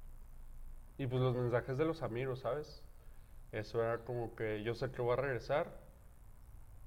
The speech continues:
y van a ser los mismos y, este,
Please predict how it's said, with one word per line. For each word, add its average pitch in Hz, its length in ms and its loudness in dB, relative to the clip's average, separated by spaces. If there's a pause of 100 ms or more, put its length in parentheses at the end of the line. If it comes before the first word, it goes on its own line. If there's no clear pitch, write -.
(640)
y 123 100 -4
van 110 160 8
a 113 60 2
ser 117 120 4
los 117 160 2
mismos 131 520 0
y, 113 200 -4
este, 104 1200 -2